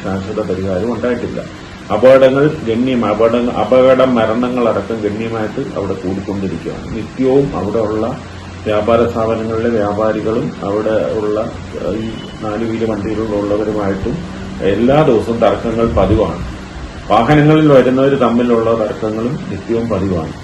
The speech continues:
ഇതിനെല്ലാം മുൻകൈ എടുക്കാൻ വേണ്ടി കായംകുളം നഗരസഭയും പോലീസും തയ്യാറാവണമെന്നാണ്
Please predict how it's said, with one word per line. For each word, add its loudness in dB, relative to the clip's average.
ഇതിനെല്ലാം -4
മുൻകൈ 0
എടുക്കാൻ 0
വേണ്ടി -6
കായംകുളം -2
നഗരസഭയും -2
പോലീസും -4
തയ്യാറാവണമെന്നാണ് -4